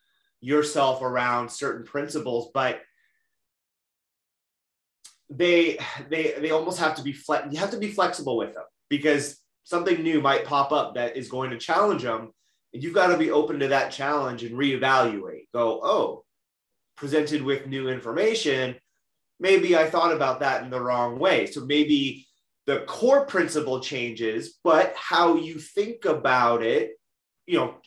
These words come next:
changes in a different aspect. And maybe, you know, you're able to then take that next step. And then, you know, therefore now you're open to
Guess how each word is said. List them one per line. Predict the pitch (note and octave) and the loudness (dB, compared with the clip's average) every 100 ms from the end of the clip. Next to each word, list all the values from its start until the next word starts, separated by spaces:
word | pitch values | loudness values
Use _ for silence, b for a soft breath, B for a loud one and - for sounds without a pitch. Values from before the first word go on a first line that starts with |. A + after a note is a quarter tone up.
| - _ | -20 _
changes | - E3+ D3+ C#3 C3+ | -6 -2 -2 -2 -4
in | C3+ | -4
a | B2+ | -2
different | B2+ B2+ C3 | -2 -2 0
aspect. | D3 G3+ - B2 A#2 A#2+ | 0 0 -2 -6 -6 -6
And | B2 | -6
maybe, | C3 B2+ | -6 -4
you | B2+ C3 | -6 -4
know, | A#2 A2+ - | -4 -6 -4
you're | C3 | -2
able | C#3 C#3+ C#3+ C#3+ | 0 0 0 -2
to | C3 | -4
then | B2+ C3 B2+ b b b _ - | -2 0 -2 b b b _ -8
take | B2 A#2 | -6 -2
that | C#3+ C3 | 0 0
next | C3+ B2+ - | -2 -6 -6
step. | - D3+ G#2 A#2+ | -2 0 -2 -6
And | A#2 | -6
then, | A#2+ A#2 A2+ | -6 -6 -8
you | A#2+ | -8
know, | G#2+ | -6
therefore | A#2+ A#2+ A#2+ A#2+ A#2 | -6 -6 -4 -4 -2
now | A#2 | -2
you're | A#2+ A#2 | -2 -4
open | A#2 B2+ B2 | -6 -10 -10
to | B2 B2 | -10 -10